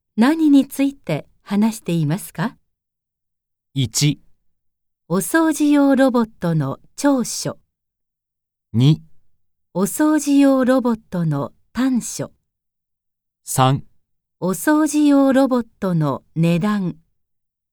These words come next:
Speaker 2: 四。
Speaker 1: お掃除用ロボットの使い方。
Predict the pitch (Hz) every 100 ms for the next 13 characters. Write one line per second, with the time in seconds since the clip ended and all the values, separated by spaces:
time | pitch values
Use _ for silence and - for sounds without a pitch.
0 | _ _ 95 117 147 76 - _ _ _
1 | _ _ - 175 190 - 311 311 302 285
2 | 277 269 254 269 254 240 _ 196 170 147
3 | 123 _ - - - 247 233 - 196 -
4 | -